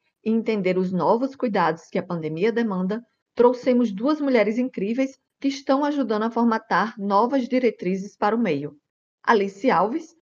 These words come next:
figurinista e presidente da figa, Figurinistas Associados de São Paulo,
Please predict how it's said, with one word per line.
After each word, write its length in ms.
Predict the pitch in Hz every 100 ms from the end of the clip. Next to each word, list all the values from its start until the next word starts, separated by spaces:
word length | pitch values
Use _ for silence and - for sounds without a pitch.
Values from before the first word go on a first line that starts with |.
| _
figurinista 800 | - 269 269 240 190 214 - 277 269
e 80 | 233
presidente 680 | 220 262 269 185 214 240
da 160 | 220 240
figa, 500 | - 220 202 165 - - _ _
Figurinistas 720 | 233 240 233 196 226 240 240
Associados 640 | 220 - 208 240 143 160 185
de 120 | 180
São 180 | 220 226
Paulo, 420 | 175 143 147